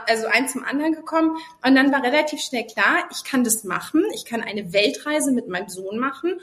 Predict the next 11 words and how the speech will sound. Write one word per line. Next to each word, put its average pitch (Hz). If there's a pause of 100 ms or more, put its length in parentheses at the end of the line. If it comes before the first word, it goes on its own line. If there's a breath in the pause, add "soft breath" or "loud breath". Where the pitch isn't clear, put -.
(120)
und 294
darüber 185
berichten. - (500 loud breath)
Ja, 247
und 247
das 247
habe 269
ich 311
dann 254
relativ 302
schnell, 202